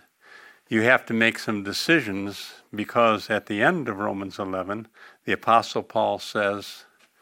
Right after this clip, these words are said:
"And in this way, all Israel will be saved." And that's all the Universalists need for this passage. I can't read the whole passage for you, but I just want to highlight the essence of it.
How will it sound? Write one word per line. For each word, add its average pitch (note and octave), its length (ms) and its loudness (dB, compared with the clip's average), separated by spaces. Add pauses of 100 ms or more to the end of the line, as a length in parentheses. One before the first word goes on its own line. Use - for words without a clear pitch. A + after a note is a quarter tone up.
(420)
"And G#2 160 0
in G2+ 140 -4
this B2+ 340 0
way, G#2 520 2 (340)
all A#2 560 2 (320)
Israel G2+ 640 -4 (120)
will G#2 160 -6
be G2 160 -8
saved." F2+ 460 -6 (760)
And G2 220 0
that's A#2 540 2 (260)
all C3 720 0
the G#2+ 140 -4
Universalists G#2 1120 -4
need G#2+ 420 -4
for - 240 -8
this G2 220 -6
passage. G#2 680 -8 (840)
I A2+ 60 -2
can't D3 320 4
read C#3+ 220 4
the A#2+ 80 4
whole C3+ 180 2
passage C#3 540 2
for G#2+ 260 2
you, G#2+ 80 2
but G#2 160 0
I G#2 80 4
just B2+ 240 -4
want B2 140 0
to G#2 40 0
highlight A#2+ 500 2
the G#2+ 120 0
essence A2 420 -2
of F#2+ 160 -8
it. - 200 -20